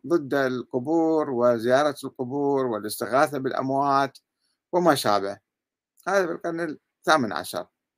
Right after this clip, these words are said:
وأما في القرن العشرين بعد ما يوجد في السعودية مثلًا هالشيء هذا، إنما كانت هناك معركة الديمقراطية، معركة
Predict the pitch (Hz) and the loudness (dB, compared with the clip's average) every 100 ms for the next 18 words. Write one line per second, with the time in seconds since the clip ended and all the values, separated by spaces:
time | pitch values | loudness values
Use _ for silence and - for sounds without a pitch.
0 | _ _ _ _ _ _ _ _ _ _ | _ _ _ _ _ _ _ _ _ _
1 | _ _ - - _ _ _ 135 156 202 | _ _ -20 -20 _ _ _ 2 4 4
2 | 196 190 190 202 190 160 - 147 175 139 | 2 0 4 4 4 -2 -2 -2 0 0
3 | 127 - 123 165 202 208 165 123 120 - | -2 -4 -4 -2 0 2 0 -2 -6 -2
4 | 113 117 156 120 104 101 92 95 98 104 | 0 4 4 2 -2 -6 -10 -10 -10 -8
5 | 87 85 85 85 - _ _ _ _ _ | -6 -6 -6 -12 -16 _ _ _ _ _
6 | _ _ _ 170 185 170 156 175 170 160 | _ _ _ 0 2 0 0 0 -2 -2
7 | 165 165 143 127 160 170 175 - 131 120 | -4 -2 -2 0 -2 -2 -6 -4 -8 -4
8 | 127 - 117 110 120 110 87 - _ _ | -4 -4 -6 -4 -2 -2 -4 -10 _ _
9 | _ _ _ - 104 131 131 123 | _ _ _ -12 -8 -6 -6 -8